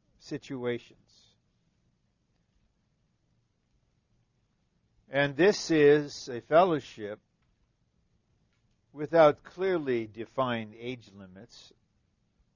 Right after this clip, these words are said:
for a group known as young adults. So you're adults, but not quite in the way that Brother Benson and I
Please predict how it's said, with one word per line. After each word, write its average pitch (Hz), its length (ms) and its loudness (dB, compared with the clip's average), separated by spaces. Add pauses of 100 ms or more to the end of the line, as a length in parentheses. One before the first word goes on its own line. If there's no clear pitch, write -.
(380)
for 139 240 2
a 160 60 0
group 123 500 -8 (800)
known 123 340 -8
as 113 320 -6 (200)
young 127 480 -2 (140)
adults. 107 800 -4 (600)
So 113 60 -16
you're 110 320 -4
adults, 117 720 4 (2000)
but 180 180 -2
not 202 300 0 (220)
quite 175 280 2
in 143 180 -6
the 127 100 -6
way 117 460 0 (100)
that 101 260 -8
Brother 104 360 -8
Benson 117 520 -14
and 107 120 -20
I 123 500 -4